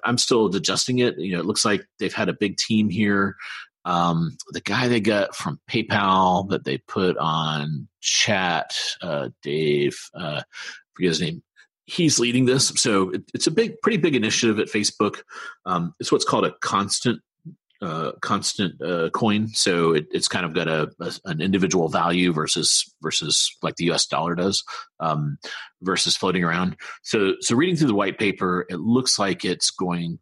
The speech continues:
it, it, it's going after being a payment mechanism, kinda like Miles and that kind of thing. So an intermediate payment mechanism for people, you know,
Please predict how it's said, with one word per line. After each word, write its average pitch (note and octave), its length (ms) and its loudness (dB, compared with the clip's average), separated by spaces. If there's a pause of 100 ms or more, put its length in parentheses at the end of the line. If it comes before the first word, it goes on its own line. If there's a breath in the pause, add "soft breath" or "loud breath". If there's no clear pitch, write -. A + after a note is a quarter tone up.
(640)
it, - 220 -8
it, F#2+ 120 -6 (120)
it's F2+ 120 -6
going G2 320 0
after E2 540 -2 (300)
being F2+ 500 0
a D#2+ 640 0 (320 soft breath)
payment G2+ 420 0
mechanism, F2 560 0
kinda F2 200 -2
like D#2+ 200 -2
Miles D#2 480 0
and C#2+ 120 -6
that - 140 -6
kind - 180 -6
of - 40 -10
thing. - 200 -10 (280 loud breath)
So - 140 0
an F#2 80 -2
intermediate A2+ 600 4
payment F2+ 360 0
mechanism D#2+ 680 -2
for D#2 380 -2
people, E2 600 0
you F2+ 120 -4
know, C#2 120 -8